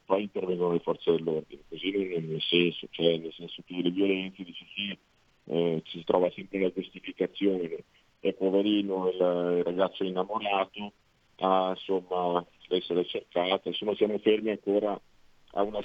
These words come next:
serie di, di luoghi comuni, eh, che, che non, non hanno senso, quindi l'ascoltatore aveva perfettamente ragione.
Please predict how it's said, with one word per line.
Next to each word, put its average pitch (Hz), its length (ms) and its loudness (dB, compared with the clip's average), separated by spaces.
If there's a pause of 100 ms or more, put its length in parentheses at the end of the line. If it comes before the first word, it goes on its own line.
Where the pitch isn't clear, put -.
serie 113 400 2
di, 110 260 -8
di 107 220 -2
luoghi 104 340 2
comuni, 101 600 -4 (600)
eh, 87 460 0
che, 95 500 2
che 92 200 -2
non, 92 260 -2
non 90 300 -4
hanno 90 200 0
senso, 92 540 -2
quindi 285 400 -6
l'ascoltatore - 680 -2
aveva 214 200 -2
perfettamente - 680 -2
ragione. 82 440 0